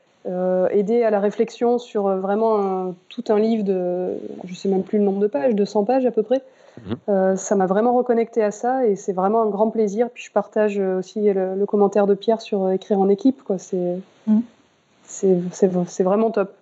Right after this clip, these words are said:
Speaker 1: Je pense, euh, vraiment que si je continue au-delà de Team Paléo à écrire, euh, à nouveau de la vulgarisation, euh, j'aimerais bien chercher effectivement encore, euh, à écrire à plusieurs, réservé vraiment l'écriture, euh, solo à de la fiction, par exemple.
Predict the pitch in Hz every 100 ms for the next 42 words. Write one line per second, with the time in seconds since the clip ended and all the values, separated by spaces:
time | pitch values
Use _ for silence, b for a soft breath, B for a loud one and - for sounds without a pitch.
0 | _ _ - - 214 214 208 202 196 208
1 | 233 247 - 220 - 233 233 220 208 202
2 | 233 233 - 240 247 247 214 214 233 226
3 | 220 220 214 214 208 220 226 226 233 208
4 | 196 196 226 208 196 190 185 190 - -
5 | 208 220 226 240 226 202 214 208 202 196
6 | 254 262 277 226 190 196 196 185 233 254
7 | 254 240 226 - 240 226 214 - 220 220
8 | 220 226 220 214 190 - b b b b
9 | 208 202 233 220 208 208 202 196 - _
10 | _ _ _ 202 214 220 226 240 233 226
11 | 233 247 226 220 - 240 226 202 196 -
12 | 226 226 247 220 185 196 - - 285 262
13 | 214 208 202 247 254